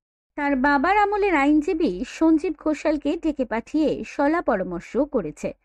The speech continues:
সঞ্জীববাবু হাইকোর্টে প্র্যাকটিস করেন। অত্যন্ত নির্ভরযোগ্য লোক। তার মতে ওই বাড়িটার দাম কমপক্ষে তিরিশ থেকে পঁয়ত্রিশ লক্ষ টাকা, জমি সমেত। আজকাল অনেক প্রমোটারকে পাওয়ার of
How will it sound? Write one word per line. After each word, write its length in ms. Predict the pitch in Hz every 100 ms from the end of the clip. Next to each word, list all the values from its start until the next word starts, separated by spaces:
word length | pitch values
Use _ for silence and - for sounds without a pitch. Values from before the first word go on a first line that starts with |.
| _ _ _ _
সঞ্জীববাবু 600 | - 320 311 392 403 403
হাইকোর্টে 600 | 392 294 294 285 214 247
প্র্যাকটিস 420 | 302 214 - 196 -
করেন। 320 | 160 - 170 _ _ _ - -
অত্যন্ত 500 | 311 311 - 453 440
নির্ভরযোগ্য 760 | 294 233 220 220 196 180 165 302
লোক। 340 | 202 143 _ _ _
তার 260 | 240 233 220
মতে 400 | 220 - 359 440
ওই 140 | 392
বাড়িটার 480 | 285 262 254 269 208
দাম 300 | 226 269 330
কমপক্ষে 600 | 285 247 233 220 247 240 - - _
তিরিশ 320 | 294 302 381 -
থেকে 240 | 381 349
পঁয়ত্রিশ 560 | 294 277 233 202 - 190
লক্ষ 200 | 165 196
টাকা, 320 | - - 160
জমি 300 | 196 262 208
সমেত। 460 | - 214 160 - _ _ _ _ _ _ -
আজকাল 640 | 294 302 - 427 185 233 -
অনেক 320 | 277 285 349 -
প্রমোটারকে 640 | 311 294 311 359 320 254
পাওয়ার 500 | - 262 247 285
of 100 | 359